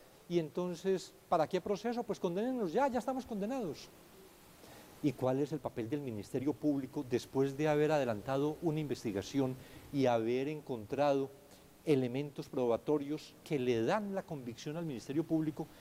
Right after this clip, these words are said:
que aquí hay una persona que es culpable de un hecho?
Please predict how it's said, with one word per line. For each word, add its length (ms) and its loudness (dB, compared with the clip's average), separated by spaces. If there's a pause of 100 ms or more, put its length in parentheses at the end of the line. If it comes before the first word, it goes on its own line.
(320)
que 160 4
aquí 400 0
hay 240 0
una 140 -2
persona 600 -2 (760)
que 340 8
es 240 -2 (300)
culpable 640 4
de 100 4
un 160 -2
hecho? 300 -6